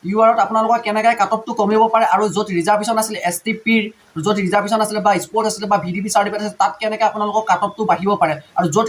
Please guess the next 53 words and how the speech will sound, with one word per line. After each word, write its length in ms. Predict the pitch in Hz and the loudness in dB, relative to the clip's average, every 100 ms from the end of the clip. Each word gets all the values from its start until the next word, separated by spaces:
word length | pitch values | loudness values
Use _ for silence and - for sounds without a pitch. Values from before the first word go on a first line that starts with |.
| 220 | 0
ৰিজাৰ্ভেশ্যন 380 | 220 220 240 | 0 0 -2
আছিলে 260 | 226 220 247 - - _ - | -4 0 0 0 -6 _ 0
তাত 140 | 214 | 2
আপোনালোকৰ 380 | 208 220 226 226 | 2 2 2 2
কাট 120 | 196 208 | 2 2
অফ 80 | 202 | 2
বাঢ়িছে, 240 | 220 214 | 2 0
য'ত 200 | 190 196 202 | -2 -2 -2
ৰিজাৰ্ভেশ্যন 340 | 175 208 220 214 | -2 0 0 0
নাই, 60 | - | 0
আনৰিজাৰ্ভড 460 | 175 202 214 220 226 | 0 0 0 0 -2
কেনেকৈ 220 | 214 214 | -2 0
আপোনালোকৰ 360 | 208 208 208 185 | 2 2 2 2
কাট 100 | 180 | 0
অফটো 180 | 190 - | -2 -6
কমিব 280 | 220 - 202 185 | -4 0 0 0
পাৰে। 140 | 165 151 | 0 2
মই 140 | 180 | 0
কালিৰ 240 | 196 196 226 | 0 0 2
পৰা 120 | 226 | 2
কৈ 120 | 233 | 0
আছোঁ 140 | 208 175 | -2 -4
যে 80 | 165 - - _ | -6 -6 -20 _
যিকোনো 320 | 147 214 240 247 | -8 -6 -2 -2
এটা 120 | 240 226 | 2 2
ল'ৰা 260 | 190 196 196 | 4 4 4
বা 120 | 202 | 2
ছোৱালীয়ে 460 | 202 - 196 208 240 - _ - | 0 0 2 2 0 -2 _ -4
তো 80 | 220 226 - - | 0 0 -4 -4
এছ 180 | 185 190 | -2 0
টি 80 | 233 | -4
পি 180 | 226 220 226 | -4 0 2
হওক, 140 | 226 226 | 2 2
এছ 140 | 175 175 | -2 -2
চি 80 | 214 | -2
হওক, 140 | 226 208 | 0 0
এছ 100 | 185 - | -4 -8
টি 100 | 220 - | -12 -4
এইচ 220 | 202 233 | -4 0
হওক 100 | 226 | 0
বা 100 | 220 - | 2 0
অ' 100 | 175 | 0
বি 120 | 180 220 | -4 -4
চি 140 | 247 | -2
হওক 200 | 226 226 - - _ 175 | 2 2 0 -14 _ 0
আৰু 120 | 214 - - _ - | 2 0 -6 _ -4
সকলো 260 | 175 226 226 | 0 0 2
ধৰণৰ 240 | 233 233 214 | 4 4 4
ল'ৰা 100 | 196 | 2
ছোৱালীয়ে 260 | 220 226 226 | 0 -4 -6
কি 60 | |
কৰিব 200 | 220 226 220 | -6 -2 2
পাৰে, 140 | 240 | 2